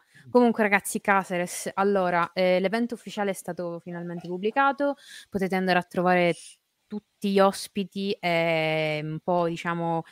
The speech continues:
immaginare cosa si farà su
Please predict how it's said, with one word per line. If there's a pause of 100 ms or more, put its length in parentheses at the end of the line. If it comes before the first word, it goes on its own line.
(240)
immaginare
cosa
si
farà
su